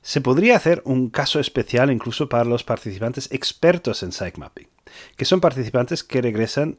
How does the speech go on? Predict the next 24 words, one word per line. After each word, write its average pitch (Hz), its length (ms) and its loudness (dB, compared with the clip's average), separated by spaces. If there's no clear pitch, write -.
y 147 100 -2
que 131 160 -2
tienen 143 240 0
suficientes 151 680 -4
mapas 127 320 -2
completos 123 600 -4
para 131 240 4
ser 165 260 0
considerados, 113 680 0
pues, - 340 -12
expertos - 540 -8
en 110 80 -2
el 113 100 0
ejercicio - 420 -10
de 101 60 -6
psych 123 240 -2
mapping. 160 320 -4
Como 131 160 2
ya 170 100 8
he 214 40 8
mencionado 147 400 4
en 135 80 4
diferentes 113 420 -4
episodios, - 640 -10